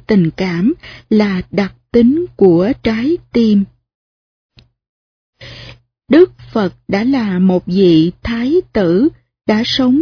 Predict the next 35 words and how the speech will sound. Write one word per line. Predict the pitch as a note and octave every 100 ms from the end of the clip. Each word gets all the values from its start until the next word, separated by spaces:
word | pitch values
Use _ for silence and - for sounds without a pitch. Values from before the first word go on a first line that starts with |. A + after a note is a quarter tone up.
| F#4+
trong | C4 A3+ G#3+ G#3+
nhung | A#3+ A#3 A3+
lụa, | F#3+ D#3 D#3 F3 - _ _ -
nhưng | C4 C4+
Ngài | A#3 G3 F#3
nhận | F#3 F#3+
thấy | A#3 A#3+ E4 F#4
rằng | A3+ F#3 F#3
những | F#3+ F3+ B3 F4 -
xa | C4 B3+
hoa, | B3 B3+ B3+ A#3+ - _ _
những | A#3 A3 C#4
quyền | A#3+ G#3+ F3+
lợi | F3 E3 E3+ F#3
vật | G3 - _
chất | C#4 F#4 - _ _ _
không | C#4 B3 G#3+ G#3+
đem | A3 G3+
đến | A3 A#3 F4 E4
hạnh | G#3 E3
phúc | F3 C#4+ F4+ -
cho | - A3
Ngài. | G#3+ G3 F#3+ E3+ D#3+ D3 _ _ _ _ _
Điều | A3+ G#3+
đó | G#3+ G#3+ D4+ F4+
cũng | G#3 F#3+
đúng | A3+ B3 D#4+ G4
trong | A#3 G3+ G3
cuộc | F#3 D#3+
sống | - A3+ B3+ E4+
của | G3
chúng | A#3+ C#4
ta | B3
hôm | G#3+ A3 G#3
nay. | G#3+ G#3